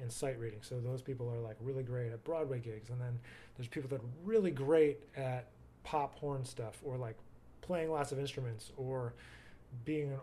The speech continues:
orchestrator plus leading a band, and just, like, all these different, like, weird little niches, early jazz,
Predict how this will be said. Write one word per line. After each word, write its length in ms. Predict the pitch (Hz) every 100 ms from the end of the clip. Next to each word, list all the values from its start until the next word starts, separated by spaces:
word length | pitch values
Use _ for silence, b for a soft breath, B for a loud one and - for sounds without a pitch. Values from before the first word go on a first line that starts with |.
| -
orchestrator 760 | 165 170 - - 147 131 131 120 -
plus 320 | 151 135 -
leading 400 | 131 151 143 139
a 40 |
band, 460 | 127 131 131 127 120
and 180 | 120 123
just, 160 | 127
like, 180 | 156 151
all 140 | 151 170
these 180 | 160
different, 440 | 113 165 180 170 123
like, 140 | 123 120 117
weird 320 | 170 175 160
little 220 | 156 139
niches, 440 | 139 147 151 131 123
early 400 | 123 175 170 151
jazz, 600 | 131 135 127 123 110